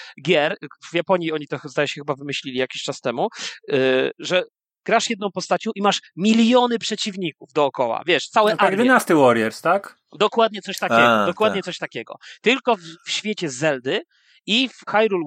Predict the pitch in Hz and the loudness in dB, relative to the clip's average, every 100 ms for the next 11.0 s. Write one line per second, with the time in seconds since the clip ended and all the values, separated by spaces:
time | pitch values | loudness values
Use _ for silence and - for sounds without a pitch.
0 | 160 202 240 226 - 196 180 190 - 185 | -4 -2 -4 -6 -4 -2 -2 -4 -8 -8
1 | 190 160 160 180 160 139 135 151 226 254 | -10 -8 -4 -4 -4 -4 -2 0 -2 -4
2 | - 185 196 196 175 139 151 147 147 139 | -14 -4 0 2 0 -6 -12 -10 -10 -8
3 | 160 170 165 185 190 180 175 175 - 156 | -4 -4 0 0 0 0 2 0 -6 -16
4 | 156 151 151 156 156 - - - 135 147 | -14 -12 -12 -14 -16 -18 -20 -6 -2 -2
5 | 170 185 160 202 190 175 - 190 190 151 | 0 0 0 -2 -2 -4 -2 0 -2 -4
6 | 165 151 160 165 165 135 151 143 135 135 | -4 -4 -2 -4 -6 -4 -4 -2 -4 -6
7 | 131 127 107 - _ 202 190 202 214 202 | -6 -4 -4 -6 _ -4 -2 2 2 0
8 | 185 185 190 151 - - 196 - 175 - | -8 -12 -12 -14 -10 -10 -10 -4 -4 -4
9 | - 180 - 160 - 175 190 - 147 143 | -10 -10 -6 -4 -4 -6 -10 -10 -10 -8
10 | 143 156 156 - 147 - 131 143 151 - | -6 -2 -4 -6 -8 -4 -4 -2 -6 -8